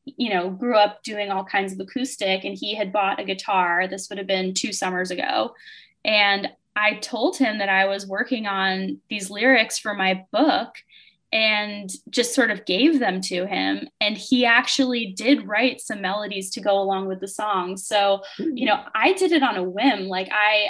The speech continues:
Speaker 1: I wanted the book to feel authentic, but I didn't know if the songs would really work.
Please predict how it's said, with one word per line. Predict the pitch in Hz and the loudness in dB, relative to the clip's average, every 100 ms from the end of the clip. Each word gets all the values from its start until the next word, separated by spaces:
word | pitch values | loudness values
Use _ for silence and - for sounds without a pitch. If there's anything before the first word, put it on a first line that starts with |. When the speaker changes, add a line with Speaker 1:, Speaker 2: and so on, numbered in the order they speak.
| 208 | -2
Speaker 1:
I | 208 214 214 208 - | -2 -2 -4 -10 -18
wanted | 214 240 226 208 190 - | -6 -2 -2 -4 -10 -10
the | 208 | -8
book | 190 226 - | -4 -4 -4
to | - | -10
feel | - 208 | -4 -2
authentic, | 190 180 - 202 190 175 - | 0 0 -2 -2 -2 -4 -2
but | 190 | 0
I | 190 | 0
didn't | 208 202 185 | -4 -4 -2
know | 180 190 | 0 0
if | 190 | 0
the | 190 | -6
songs | 190 175 190 | -4 -4 -4
would | 196 190 | -6 -4
really | 190 185 | -2 -2
work. | 190 180 185 262 | -2 -2 -2 -4